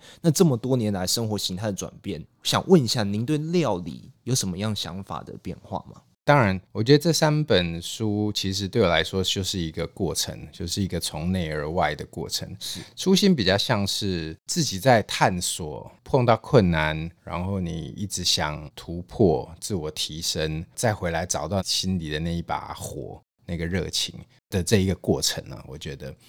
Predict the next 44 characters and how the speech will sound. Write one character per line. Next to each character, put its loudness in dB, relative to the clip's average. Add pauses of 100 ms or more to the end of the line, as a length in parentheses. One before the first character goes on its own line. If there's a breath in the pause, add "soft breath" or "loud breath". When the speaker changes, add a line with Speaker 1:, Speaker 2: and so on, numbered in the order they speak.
(240 soft breath)
Speaker 2:
呃， -12
那 2
比 -2
较 4
像 0
初 -4
心。 -6 (140)
那 0
第 8
二 12
个 4
阶 6
段 6
就 -6
是 -8
当 -2
有 -8
了 -6
新 -2
加 2
坡 -4
的 -4
Restaurant 0
Andre， -6 (140)
然 -10
后 -8
开 -2
始 -2
建 6
立 4
了 0
一 -4
套 0
自 -4
己 -2
的 -12 (200)
工 4
作 -8 (140)
方 -8
式， -2 (200)
一 -16
套 -2
逻 -4
辑。 -8